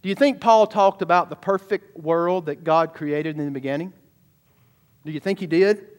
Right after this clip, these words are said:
Do you think he talked about the fact, talked about the fact that sin broke it? But the sovereign God of the universe stepped in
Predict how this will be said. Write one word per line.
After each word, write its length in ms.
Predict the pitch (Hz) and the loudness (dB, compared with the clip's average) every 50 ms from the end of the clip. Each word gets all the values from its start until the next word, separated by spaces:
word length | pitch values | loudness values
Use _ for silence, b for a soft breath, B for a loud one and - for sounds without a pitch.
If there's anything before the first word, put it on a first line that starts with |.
| b b b b b b b b | b b b b b b b b
Do 80 | - 156 | -12 -10
you 80 | 156 | -6
think 140 | 151 196 170 | -6 -6 -6
he 80 | 170 170 | -6 -4
talked 260 | - 202 180 185 - | 2 2 2 2 2
about 460 | 180 165 180 175 160 - - - - | 2 4 4 4 4 2 -4 -16 -20
the 60 | 156 | -10
fact, 420 | - - 180 170 165 - - _ - | -2 0 0 0 0 -2 -8 _ -4
talked 220 | 196 175 - - | -4 -4 -4 -2
about 200 | 175 170 165 160 | -2 -2 -2 -2
the 60 | - | -4
fact 260 | 151 - 175 160 156 | -4 -2 -2 -2 -2
that 140 | - - - | -4 -12 -14
sin 580 | - - - 175 170 170 185 208 214 226 233 220 - - - - | -14 -10 -8 -6 -4 -2 -2 -2 -2 -2 -4 -6 -10 -18 -20 -14
broke 480 | 131 135 147 165 190 202 196 - - - - _ - | -6 -2 2 2 2 2 -2 -6 -14 -20 -18 _ 2
it? 460 | 208 220 254 - - - - - - _ _ _ _ _ _ _ _ _ _ _ _ _ _ _ _ _ _ _ _ _ _ _ _ _ _ _ _ _ _ _ _ _ _ | 4 4 4 2 -2 -12 -20 -20 -20 _ _ _ _ _ _ _ _ _ _ _ _ _ _ _ _ _ _ _ _ _ _ _ _ _ _ _ _ _ _ _ _ _ _
But 160 | 151 170 180 | -8 -6 -6
the 80 | - 185 | -6 -6
sovereign 420 | - - 226 214 226 220 220 220 | 2 4 6 6 6 6 4 2
God 240 | 208 208 202 202 202 | 4 6 8 8 6
of 80 | 196 185 | 4 2
the 60 | 190 | -2
universe 520 | 196 208 214 208 165 160 147 135 123 - | -2 0 0 0 2 0 0 -2 -4 -6
stepped 480 | - - - 208 196 185 - - - - | -12 -2 2 4 4 4 2 -6 -14 -8
in 520 | 208 208 190 165 160 156 160 180 185 165 | -4 -2 0 0 0 0 -2 -4 -6 -8